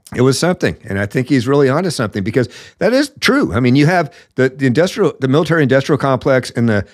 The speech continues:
the war machine. America's been in perpetual war since World War Two.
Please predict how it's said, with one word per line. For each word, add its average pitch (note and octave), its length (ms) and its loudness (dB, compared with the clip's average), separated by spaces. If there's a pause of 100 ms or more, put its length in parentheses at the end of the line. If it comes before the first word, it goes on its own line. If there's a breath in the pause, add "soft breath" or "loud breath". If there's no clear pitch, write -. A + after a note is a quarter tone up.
(120 soft breath)
the A2 100 -2
war C#3+ 260 4
machine. A#2 460 -2 (440 loud breath)
America's E3 380 2
been C3+ 160 2
in B2 60 0
perpetual A#2 480 -2
war A#2 240 2
since G#2 240 -6
World G#2+ 200 0
War G#2 160 0
Two. D3+ 280 2